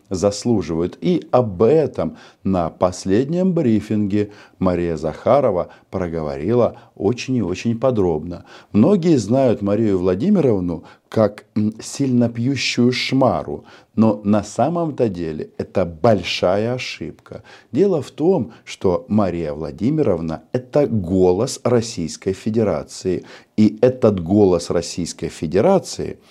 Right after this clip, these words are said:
чуть не сказал через букву «П», так вот, этот голос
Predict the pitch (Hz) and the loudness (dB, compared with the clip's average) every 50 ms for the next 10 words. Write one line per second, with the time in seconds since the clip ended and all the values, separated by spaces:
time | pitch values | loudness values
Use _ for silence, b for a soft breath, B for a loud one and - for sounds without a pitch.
0 | b b b b b b b _ _ _ _ - - 104 92 - - - - 101 | b b b b b b b _ _ _ _ -6 -4 -4 -4 -4 -4 -4 0 0
1 | 98 92 90 - - 101 98 92 95 85 78 - - - - - 85 76 87 80 | 0 0 0 -2 0 0 2 2 2 0 0 -2 -6 -6 -4 -4 -2 -2 -2 -4
2 | 76 - 82 82 90 87 - - 92 107 113 113 113 - - 123 107 82 80 - | -4 -4 -6 -4 -6 -6 -6 -2 2 2 2 2 0 -2 2 4 4 4 2 -2
3 | - - b b b b b b b - - - - 101 101 101 - - - - | -10 -18 b b b b b b b -2 -2 0 2 4 4 4 2 0 -4 -2
4 | - - 202 - - 90 82 - - 95 85 78 - 101 151 202 214 175 120 92 | 0 0 0 0 0 -2 0 -2 -4 -8 -8 -2 0 2 4 6 6 6 4 4
5 | 85 90 - - | 0 -2 -6 -12